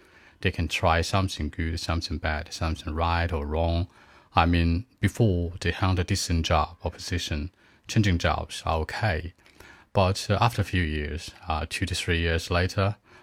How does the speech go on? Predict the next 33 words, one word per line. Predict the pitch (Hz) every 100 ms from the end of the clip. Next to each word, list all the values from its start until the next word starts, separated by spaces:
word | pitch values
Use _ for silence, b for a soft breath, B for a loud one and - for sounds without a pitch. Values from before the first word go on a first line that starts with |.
| _
I | 82
mean, | 73 78 76
they | 78 78
need | 82 82
to | 85 82
find | - 80 80 80
a | 78
proper | - 110 -
one, | 78 76 73 80 85 _
then | 90 78 80
keep | - 90 -
doing | 101 98
it | 80 78
for | - 76
a |
long | 73 76
time. | - 80 78 82 - B B B _
try | - 92 85
their | 80
best | 95 95 98 - -
to | 87
be | 82
number | 80 78
one | 76 85 90 90 90 85
in |
the | 80
working | 78 85 - 82
area. | 85 87 80 80 85 _ b b b b -
I | 78
mean, | 80 78
by | 76 78
doing | 92 107
so, | 95 - 80